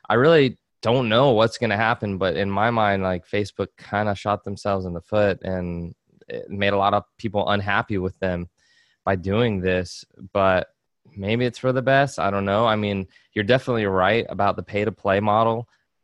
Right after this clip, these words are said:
It works. And as someone who's invested in my business, you know, Time Wheel, and I'm a part of other businesses as well, we, we, we kinda do bend and pay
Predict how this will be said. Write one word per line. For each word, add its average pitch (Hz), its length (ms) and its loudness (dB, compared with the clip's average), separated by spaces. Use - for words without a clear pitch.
It 95 240 -4
works. 101 920 -2
And 101 540 0
as 123 360 2
someone 139 360 0
who's 127 180 0
invested 110 680 0
in 98 340 0
my 95 160 0
business, 110 720 0
you 95 120 -2
know, 90 160 -2
Time 110 420 -2
Wheel, 90 340 -4
and 92 260 -6
I'm 95 80 -6
a 98 40 -6
part 113 180 0
of 95 80 0
other 110 160 2
businesses 101 540 -4
as 90 140 -10
well, 107 400 4
we, 107 400 -4
we, 117 220 -4
we 104 200 -4
kinda 113 300 -2
do 110 460 0
bend 107 560 -2
and 110 360 2
pay 117 360 0